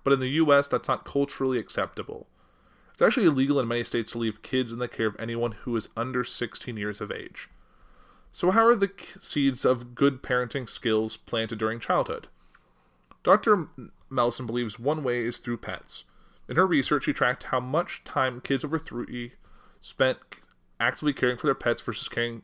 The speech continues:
for or even playing with younger siblings. Over a twenty-four hour period, pet-owning kids spent ten point three minutes in caregiving. Those with younger siblings spent only two point four minutes. Nurturing animals is spec-,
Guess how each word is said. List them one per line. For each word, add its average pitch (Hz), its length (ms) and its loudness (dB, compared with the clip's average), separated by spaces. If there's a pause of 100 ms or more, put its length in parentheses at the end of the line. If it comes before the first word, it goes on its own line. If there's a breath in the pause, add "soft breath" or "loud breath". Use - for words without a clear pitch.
for 120 180 0
or 113 80 4
even 117 240 -4
playing 120 320 2
with 113 160 -4
younger 104 240 -2
siblings. - 560 -8 (680 soft breath)
Over 131 120 0
a - 20 -6
twenty-four 214 340 2
hour 175 140 10
period, 120 360 0
pet-owning 180 360 4
kids 120 280 -2
spent - 240 -4
ten 165 220 -2
point 180 300 -4
three 151 140 0
minutes 131 360 -6
in 131 100 -12
caregiving. 104 640 0 (580 soft breath)
Those 135 180 6
with 131 80 4
younger 135 240 2
siblings 165 480 2
spent 135 200 2
only 127 200 0
two 123 180 -2
point 113 280 -4
four 101 180 0
minutes. - 480 -10 (680 soft breath)
Nurturing 208 320 4
animals 139 500 0 (1300)
is 135 280 2
spec-, - 380 -10